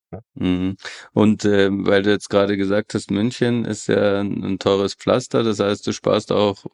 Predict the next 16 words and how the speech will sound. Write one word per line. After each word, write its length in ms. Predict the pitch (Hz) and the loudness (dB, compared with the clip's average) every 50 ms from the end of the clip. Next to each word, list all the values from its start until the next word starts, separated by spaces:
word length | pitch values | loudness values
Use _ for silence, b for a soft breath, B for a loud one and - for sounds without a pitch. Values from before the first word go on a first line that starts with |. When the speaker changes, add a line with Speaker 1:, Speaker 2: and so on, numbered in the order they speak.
| - - 101 | -12 -10 -8
Speaker 2:
erklecklich 680 | - - 87 95 - - 107 98 - - 104 - - | -6 -4 -4 -4 -2 -2 -2 -2 -2 -4 -8 -8 -4
Geld, 280 | - 90 90 110 131 123 | 0 0 2 2 2 0
aber 200 | 110 101 104 95 | 0 0 0 0
irgendwo 340 | 92 107 117 120 120 117 113 | 2 2 2 0 0 0 0
musst 240 | 110 113 - - | -2 -2 -2 0
du 40 | 113 | 0
ja 40 | 107 | 0
den 160 | 101 104 104 | 0 0 -2
Bus 220 | 98 123 127 - - | 0 -2 -2 0 2
auch 180 | 110 98 - | 0 0 2
hinstellen, 600 | - 101 98 95 - - - 95 95 95 95 98 | 2 0 0 0 -2 -2 0 0 2 2 0 0
oder? 220 | 98 98 117 120 120 _ B B B B B B B | -2 -2 -2 -4 -6 _ B B B B B B B
Wo 180 | B - 104 107 | B 0 0 0
steht 320 | 107 - - 120 - - | 0 0 0 -2 0 0
der 80 | - 98 | 0 0
denn, 300 | 95 101 98 92 101 | 0 0 -2 -2 -6